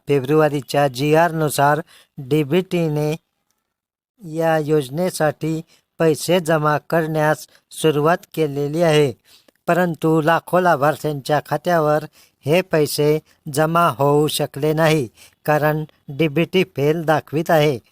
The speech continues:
तर पहा मित्रांनो, पुढे यामधून संजय गांधींचे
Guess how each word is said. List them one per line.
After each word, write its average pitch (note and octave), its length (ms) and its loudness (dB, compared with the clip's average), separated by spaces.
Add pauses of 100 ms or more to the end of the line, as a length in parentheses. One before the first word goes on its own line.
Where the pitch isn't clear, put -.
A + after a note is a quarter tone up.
(380)
तर D#3 140 -4
पहा D3+ 280 0
मित्रांनो, D3+ 600 -4
पुढे C#3 300 -6 (340)
यामधून D#3+ 640 0 (220)
संजय D3+ 480 2
गांधींचे D3 680 0